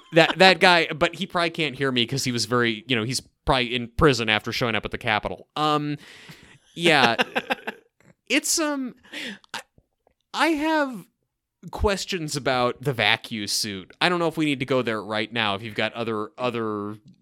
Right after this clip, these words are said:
Speaker 1: bits and
Speaker 2: I do.
Speaker 1: bobs.
Speaker 2: I have
Speaker 1: Yeah.
Speaker 2: I have one other thing.
Speaker 1: Mm-hmm.
Speaker 2: I was just in the mi-, I, I got distracted, uh, immediately watching it, 'cause we're, like, a minute into the episode, and I, I think I got a text message, so I paused.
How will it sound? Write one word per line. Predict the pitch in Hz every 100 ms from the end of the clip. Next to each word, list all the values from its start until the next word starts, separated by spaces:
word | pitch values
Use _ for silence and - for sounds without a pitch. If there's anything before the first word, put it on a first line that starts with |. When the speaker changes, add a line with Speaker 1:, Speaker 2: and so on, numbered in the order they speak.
| 139
Speaker 1:
bits | 127 127 -
and | 123
Speaker 2:
I | 190
do. | 190 143
Speaker 1:
bobs. | 107
Speaker 2:
I | 131
have | 185 170
Speaker 1:
Yeah. | 120 90 85 _ _
Speaker 2:
I | 156
have | 156
one | 156 180
other | 165 135
thing. | 123 110 98
Speaker 1:
Mm-hmm. | 98 127
Speaker 2:
I | 139 143 139 139 _ _ _ - _ _ _ _ 170
was | 170 165 175 185
just | 208
in | 226
the | 175
mi-, | 160 -
I, | 147 -
I | 139 - - 147
got | 180 175
distracted, | 165 - 156 139 117 107 -
uh, | 123 113 110 143 123 _ _
immediately | - 180 226 214 131 104
watching | 117 117 151 127 123 120 117
it, |
'cause | 113
we're, | 151 185
like, | 170 139 -
a | 156
minute | 151 147 139
into | 135 120
the | 110 107
episode, | 104 110 101
and | 95 107
I, | 104 90
I | 107
think | 160
I | 151
got | 123
a | 101
text | - 107
message, | 117 92 92 -
so | 107
I |
paused. | 95 113 101 92 -